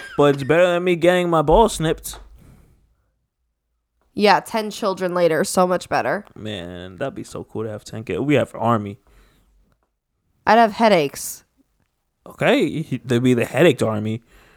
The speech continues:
Speaker 2: but it'd still be a dope-ass army.
Speaker 1: Anyways.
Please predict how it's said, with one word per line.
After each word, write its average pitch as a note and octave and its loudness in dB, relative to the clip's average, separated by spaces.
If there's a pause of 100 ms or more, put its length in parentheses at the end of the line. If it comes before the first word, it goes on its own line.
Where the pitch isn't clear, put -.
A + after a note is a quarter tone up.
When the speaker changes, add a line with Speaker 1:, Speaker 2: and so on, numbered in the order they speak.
(140)
Speaker 2:
but A2 -4
it'd - -10
still - -4
be A2+ -2
a A2+ -2
dope-ass A#2 -2
army. C3+ -2 (4000)
Speaker 1:
Anyways. F#3 -2